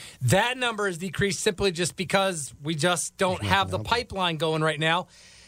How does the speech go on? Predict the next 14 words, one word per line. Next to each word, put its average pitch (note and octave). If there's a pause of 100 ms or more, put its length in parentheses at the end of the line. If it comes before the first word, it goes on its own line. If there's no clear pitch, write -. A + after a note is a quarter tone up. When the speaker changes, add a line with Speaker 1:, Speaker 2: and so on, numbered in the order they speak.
(140)
Speaker 1:
And, F3
uh, E3+
and E3
so F#3+
there F#3
you G#3+
go. A#3 (160)
That's D#3
what's F3+
the G3
numbers F#3
right F3+
now. G3 (440)
Speaker 2:
So D#3